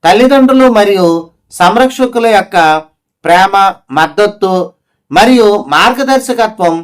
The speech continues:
పిల్లలకు భద్రతా భావాన్ని అందిస్తాయి మరియు వారి యొక్క ఆత్మవిశ్వాసాన్ని పెంచుతాయి. విద్య మరియు అభ్యాసం. విద్య అనేది పిల్లలకు జ్ఞానాన్ని మరియు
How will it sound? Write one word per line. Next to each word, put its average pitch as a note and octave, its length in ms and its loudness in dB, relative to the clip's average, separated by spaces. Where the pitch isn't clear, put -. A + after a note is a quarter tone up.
పిల్లలకు A3 520 0
భద్రతా B3 400 0
భావాన్ని G#3 420 2
అందిస్తాయి E3+ 500 -6
మరియు A3+ 300 2
వారి G#3 260 2
యొక్క G#3+ 180 -4
ఆత్మవిశ్వాసాన్ని A#3 1080 0
పెంచుతాయి. E3+ 460 -4
విద్య G3 320 0
మరియు A#3 260 2
అభ్యాసం. F#3 480 -2
విద్య F3+ 380 -4
అనేది B3 300 0
పిల్లలకు F#3+ 720 0
జ్ఞానాన్ని A3+ 560 0
మరియు G#3 220 0